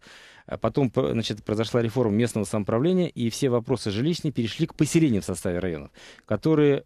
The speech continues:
ну, практически повсеместно, можно сказать, что в деви-, девяносто пяти процентах случаев точно, э, не имели достаточных бюджетных средств, чтобы эту функцию выполнять.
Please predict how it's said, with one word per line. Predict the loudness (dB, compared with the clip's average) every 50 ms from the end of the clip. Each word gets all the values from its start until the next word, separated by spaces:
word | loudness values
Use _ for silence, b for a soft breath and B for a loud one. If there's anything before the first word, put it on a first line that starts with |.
| -10 -20 _ _ -2
ну, | -2 -2 -2 -4 _ -6
практически | -4 -4 -4 -4 -6 -6 -6 -4 -2 0 -2 -2 B B B B B B -8
повсеместно, | -6 -6 -4 0 2 4 4 4 4 2 2 0 -2 0
можно | 0 0 0
сказать, | 0 -2 -4 -2
что | -2 -4
в | -2
деви-, | 0 -2 -2 -4 -6 _
девяносто | -10 -6 -2 0 0 0 -2 -4 -8
пяти | -8 -8 -6 -6 -2
процентах | -2 -2 -2 -4 -6 -8 -8 -8
случаев | -8 -8 -6 -8 -8 -4
точно, | -2 0 0 0 -2 -4 -6 -8 B B B B B B
э, | -6 -4 -2
не | 0 0 2
имели | 2 2 2 2 2
достаточных | 0 0 -2 0 0 -2 -2 -2 -4 -8 -8
бюджетных | -6 -4 -4 -4 -4 -4 -4 -4 -6 -4
средств, | -4 -4 -4 -4 -6
чтобы | -8 -8 -8 -8 -6 -4
эту | -4 -4 -4 -4
функцию | -4 -4 -4 -4 -4 -4 -4 -4
выполнять. | -4 -4 -6 -6 -6 -10 -14 -18